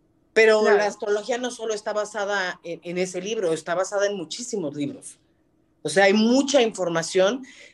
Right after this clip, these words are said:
Speaker 1: de diferentes astrólogos, incluso de diferentes físicos y astrónomos, ¿no? Entonces,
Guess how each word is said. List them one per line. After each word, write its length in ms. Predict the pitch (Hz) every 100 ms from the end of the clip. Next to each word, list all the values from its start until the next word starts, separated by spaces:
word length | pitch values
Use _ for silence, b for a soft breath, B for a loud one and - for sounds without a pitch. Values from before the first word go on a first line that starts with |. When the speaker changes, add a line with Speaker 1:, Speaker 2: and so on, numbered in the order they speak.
| _
Speaker 1:
de 160 | 180 185
diferentes 580 | 190 202 185 190 202
astrólogos, 720 | 202 180 196 190 196 208 220
incluso 420 | 190 180 226 320 302
de 120 | 202
diferentes 640 | 170 175 180 185 214 202
físicos 760 | 233 254 - - - - - _ _ _ -
y 100 | 170
astrónomos, 1080 | - - 208 214 202 139 104 - - - _ _ _ _ _ _
¿no? 80 | 131
Entonces, 580 | 156 160 170 180 180